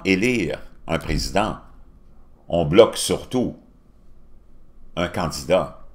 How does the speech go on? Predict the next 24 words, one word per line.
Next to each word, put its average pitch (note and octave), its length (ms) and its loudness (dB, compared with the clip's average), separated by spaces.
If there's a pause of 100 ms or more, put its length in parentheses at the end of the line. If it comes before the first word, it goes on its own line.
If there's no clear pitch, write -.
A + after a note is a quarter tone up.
(140)
à B2 100 8
devenir D#2+ 640 -2 (720)
président. - 500 -6 (160)
Donc, D#2 280 -6
euh, D2+ 240 -4 (260)
intéressant A2 680 -4 (540)
papier, A2+ 360 2
je C#3+ 100 -4
vous F2 100 2
le D#2+ 60 2
laisse G#2 240 4
dans D#2+ 100 -2
la D#2 100 2
boîte E2 160 4
de D#2+ 60 2
description, D2 520 -4
puis, D2 400 -4
euh, - 220 -6 (1200)
dimanche, F#2 920 -2 (220)
j'ai - 160 0
hâte F#2 120 6
de E2 60 2
voir F2+ 200 6
la D2 60 -4